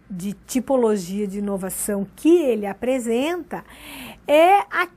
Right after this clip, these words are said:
criação de uma nova empresa ou de um novo modelo de negócio, mudando, por exemplo,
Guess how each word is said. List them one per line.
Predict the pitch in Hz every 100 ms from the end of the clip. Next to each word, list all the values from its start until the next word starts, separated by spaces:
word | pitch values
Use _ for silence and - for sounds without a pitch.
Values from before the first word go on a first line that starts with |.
| _ -
criação | 359 427 381 - - 359 415 403
de | 330 359
uma | 381 349
nova | 339 370 381
empresa | 381 - 302 302 320 320 339 -
ou | 302 311 330
de | 349
um | 330
novo | 302 311
modelo | 339 339 339 240 262 330 403 403
de | 330 330
negócio, | 311 233 190 - - - - _ _ _ _
mudando, | 240 294 370 240 269 320 415 359 269
por | - 233
exemplo, | 226 214 240 330 359 - 233 202